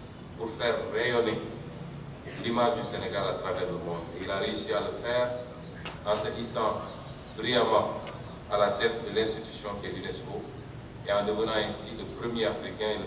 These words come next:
premier Sénégalais à diriger une institution internationale. C'est cet homme que nous avons perdu, c'est une grosse perte. Nous ne pouvons que, euh, nous plier à la volonté divine, formuler les prières les plus ardentes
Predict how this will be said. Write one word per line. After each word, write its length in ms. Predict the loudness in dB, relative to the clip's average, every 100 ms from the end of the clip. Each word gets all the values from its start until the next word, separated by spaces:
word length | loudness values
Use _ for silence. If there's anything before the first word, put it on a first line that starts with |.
| -6
premier 200 | -6 -6
Sénégalais 460 | -6 -4 -2 -2 0
à 80 |
diriger 400 | -2 -4 -6 -6
une 60 | -4
institution 460 | -4 -6 -8 -8 -6 -4
internationale. 640 | -4 -6 -6 -8 -8 -6 -6 -6 -6 -8 -10 -12 -12 -12 -12 -12 -12 -4
C'est 100 | -2
cet 100 | 2
homme 160 | 2 2
que 60 | 2
nous 180 | 0 0
avons 220 | 0 -2
perdu, 300 | -2 -4 -4 -8
c'est 200 | -8 -8
une 120 | -8 -6
grosse 160 | -4 -2
perte. 420 | 0 -2 -2 -8 -10 -12 -12 -12 -12 -14 -10
Nous 60 | 2
ne 60 | 2
pouvons 340 | 4 4 4
que, 200 | 6 4 4 -2 -8 -10 -10 -10 -12 -12 -8
euh, 320 | -2 2 2 0 -2 -8 -10 -10 -6
nous 80 | -6
plier 260 | -2 4
à 60 | 6
la 100 | 6
volonté 380 | 4 0 -2 -2
divine, 320 | -6 -6 -8 -10 -12 -14 -14 -14 -14 -14 -4
formuler 400 | 2 4 4 4
les 120 | 2
prières 640 | -2 -4 2 6 6 6 2 -2 -8 -10 -12 -12 -12 -14 -14 -8
les 80 | -8
plus 300 | -6 -4 2
ardentes 460 | 2 4 2 0